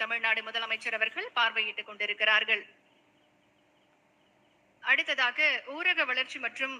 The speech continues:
ஊராட்சித்துறை மகளிர் மேம்பாட்டு நிறுவனம் சார்பாக அமைக்கப்பட்டிருக்கக்கூடிய காட்சி அரங்கை நம்முடைய மாண்புமிகு தமிழ்நாடு முதலமைச்சர் அவர்கள் பார்வையிட்டுக் கொண்டிருக்கிறார்கள். ஊரக வளர்ச்சி மற்றும் ஊராட்சித்துறை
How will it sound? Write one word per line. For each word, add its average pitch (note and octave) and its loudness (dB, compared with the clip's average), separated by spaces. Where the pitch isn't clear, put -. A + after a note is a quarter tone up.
ஊராட்சித்துறை B3+ 2
மகளிர் C#4 2
மேம்பாட்டு B3+ 0
நிறுவனம் A#3+ -4
சார்பாக A3+ 2
அமைக்கப்பட்டிருக்கக்கூடிய A#3 0
காட்சி A#3+ 2
அரங்கை A3+ 0
நம்முடைய A#3 2
மாண்புமிகு B3 0
தமிழ்நாடு A#3+ 0
முதலமைச்சர் A3+ -2
அவர்கள் C4+ 0
பார்வையிட்டுக் A#3 0
கொண்டிருக்கிறார்கள். G#3 0
ஊரக C4+ 4
வளர்ச்சி B3 -2
மற்றும் C4 -8
ஊராட்சித்துறை B3+ 2